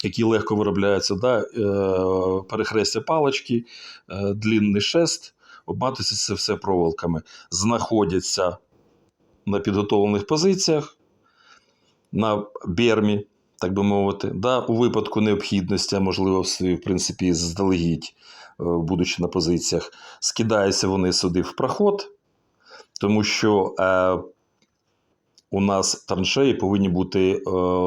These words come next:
е, забезпечені такими невеличкими сходинками, які дозволяють при необхідності миттєво, е, вискакувати з траншеї. Але ворог, в, ну, в принципі, він не знає, де вони можуть знаходитися.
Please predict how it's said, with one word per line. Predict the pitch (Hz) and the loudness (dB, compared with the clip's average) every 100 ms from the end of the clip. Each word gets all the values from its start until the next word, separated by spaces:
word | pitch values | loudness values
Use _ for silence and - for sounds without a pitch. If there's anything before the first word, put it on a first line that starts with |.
| 90 87 - - - _ - 85 | 0 -4 -14 -20 -20 _ -6 -2
е, | 87 90 | 0 0
забезпечені | 90 87 98 - 104 90 - 90 | 0 0 -2 -2 0 0 0 -2
такими | - - 92 90 85 | -2 -2 0 2 0
невеличкими | 90 92 90 90 95 92 | 0 0 0 -2 -2 -2
сходинками, | - 185 165 104 90 85 78 - _ _ - _ | 0 0 2 0 0 -2 -2 -8 _ _ -20 _
які | 87 85 | -6 -4
дозволяють | 90 90 92 120 131 104 - - | -2 -2 0 2 2 2 -2 -6
при | 101 95 | -2 0
необхідності | 90 - 120 101 90 - 95 90 | -2 -2 0 0 -2 -2 2 2
миттєво, | 90 90 - 113 110 98 - - | 2 0 0 2 4 2 0 -6
е, | 82 85 | -2 0
вискакувати | 82 90 101 95 90 85 85 | 0 0 0 0 0 -2 -4
з | |
траншеї. | - 87 85 87 73 71 - _ - - - - - | -2 -2 -2 -2 -2 -6 -12 _ -20 -20 -20 -10 -2
Але | 90 87 | 0 2
ворог, | 87 117 139 - | 2 2 2 0
в, | - - | -6 -4
ну, | 98 92 | -2 0
в | |
принципі, | 95 92 - | 0 -2 0
він | 90 90 | 0 2
не | 90 | 0
знає, | 147 123 | 0 0
де | 85 87 | 2 2
вони | 85 | 2
можуть | 87 82 85 | 0 0 -2
знаходитися. | 92 - 82 80 - 82 | -4 -4 -4 -4 -4 -6